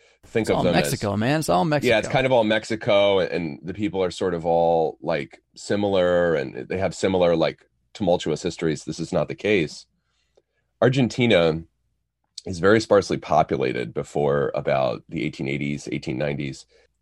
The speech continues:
Speaker 1: but the elites have a commitment to a sort of state-controlled economic development. And they have to build this because Argentina has vast open lands.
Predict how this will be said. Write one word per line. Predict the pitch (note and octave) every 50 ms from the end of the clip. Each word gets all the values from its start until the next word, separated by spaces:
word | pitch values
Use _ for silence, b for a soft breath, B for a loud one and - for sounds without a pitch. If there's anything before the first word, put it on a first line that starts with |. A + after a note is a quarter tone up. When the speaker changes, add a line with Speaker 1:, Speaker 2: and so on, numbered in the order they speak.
| _ _ _ _
Speaker 1:
but | - C#3 - G2+ F2+
the | G2+ F#2+
elites | F2+ F2+ A2 B2+ B2 A2 - -
have | - G#2 F#2+ D2+
a | -
commitment | - - F2+ F2+ A2 A2 - - E2+ E2+ D#2+ D#2 - - _ _ _
to | - - - F#2+ E2+ E2 E2 D#2+ D#2 D#2 D2+ - _ _ _ _ _ _ _ _ _ _ _ _ _ _ _
a | -
sort | - - - F#2 F2+
of | E2+ D#2 C#2+ - - - _ _
state-controlled | - - - - A2+ G#2+ G2+ - - A#2 G2 - - F#2 E2+ E2+ E2+ D#2+ D#2+ D2 - - _ _ _ _ _ _ _ _ -
economic | F2 F2 A2 E2+ D#2+ D#2 D2+ C#2+ C#2+ -
development. | C#2+ C2+ C#2+ C2+ A1+ - - A1 - - - - _ _ _ _ _ b b b b b b b b _ -
And | F2 F2+ E2+ E2 D#2 D#2 D#2 C#2+ - - _ _ -
they | D#2 F2+ F2+ E2+ E2
have | D2+ - A2 A2 G2+ -
to | -
build | E2 C#2+ E2 E2+ F2+ E2
this | C#2 E2 D#2 D2+ D#2 -
because | - E2+ E2+ F2 D#2+
Argentina | F2 E2 D#2 E2 D#2 D2 - F2+ D#2 D#2 D2+ C#2+ C#2 C2 - _
has | - - - D#2+ D#2 D#2 D2 D2 - - - _
vast | D2 C#2+ E2 D#2+ E2+ D#2+ D2+ - - - _ _ _ -
open | E2+ E2+ - D2+ D2+ D2
lands. | D2 D2 D#2+ D#2+ D#2 D2+ D2+ C#2 C#2 C#2+ - - -